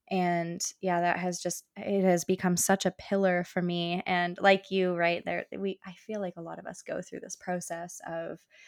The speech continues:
um, turning away from faith and turning away from God. And, and I mean, I fully understand that there's just so much, like, religious trauma in the world. And, um, but yeah, I think,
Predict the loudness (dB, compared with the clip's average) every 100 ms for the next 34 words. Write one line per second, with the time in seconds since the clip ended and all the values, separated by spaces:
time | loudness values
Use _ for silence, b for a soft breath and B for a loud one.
0 | B B B _ -8 -6 -8 -12 -16 -20
1 | _ _ _ -20 -10 -6 -2 -2 -2 -4
2 | -6 -6 -6 -6 -4 -4 -6 -8 -12 -10
3 | -6 -6 -4 -6 -6 -6 -2 -4 -2 -4
4 | -2 -2 -4 -6 -10 -12 -14 -10 -8 -6
5 | -6 -8 -10 -12 -4 -2 -2 -2 -6 -8
6 | -8 -6 -4 -6 -6 -6 -8 -10 -12 -10
7 | -10 -8 -8 -8 -10 -12 -12 -6 -4 -2
8 | -4 -4 -6 -8 -10 -6 -4 -4 -6 -6
9 | -8 -6 -6 -6 -4 -2 -2 -4 -6 -8
10 | -8 -8 -8 -8 -10 -12 B B B B
11 | B B -8 -6 -6 -8 -10 -14 -18 _
12 | _ _ -20 -10 -6 -2 -2 -2 -2 -4
13 | -6 -6 -8